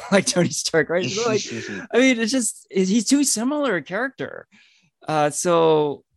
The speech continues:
Speaker 1: <sighs> I really struggle with the Doctor Strange character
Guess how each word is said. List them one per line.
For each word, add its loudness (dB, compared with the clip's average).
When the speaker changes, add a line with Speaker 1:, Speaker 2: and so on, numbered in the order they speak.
Speaker 1:
<sighs> -20
I -4
really 0
struggle -4
with -4
the -8
Doctor -2
Strange -6
character -8